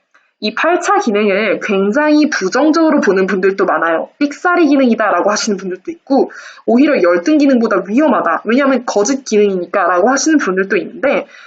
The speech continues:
저는 개인적으로 팔 차 기능은 괜찮은 것 같아요. 어느 정도 적재적소에서 쓰기만 하면은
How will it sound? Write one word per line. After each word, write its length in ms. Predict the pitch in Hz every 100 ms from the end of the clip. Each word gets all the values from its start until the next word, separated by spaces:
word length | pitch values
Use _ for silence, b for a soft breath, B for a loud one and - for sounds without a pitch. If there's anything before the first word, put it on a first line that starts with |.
| B -
저는 400 | - 190 330 349
개인적으로 500 | 254 254 320 320 311
팔 220 | 330 359
차 140 | -
기능은 640 | 403 339 339 247 233 202 - _
괜찮은 460 | 240 226 359 392 330
것 80 |
같아요. 300 | 196 - 180 180
어느 160 | 185
정도 300 | 175 165 165 - -
적재적소에서 760 | 208 - 294 226 - 240 240
쓰기만 440 | 233 294 294 262
하면은 440 | 262 269 202 226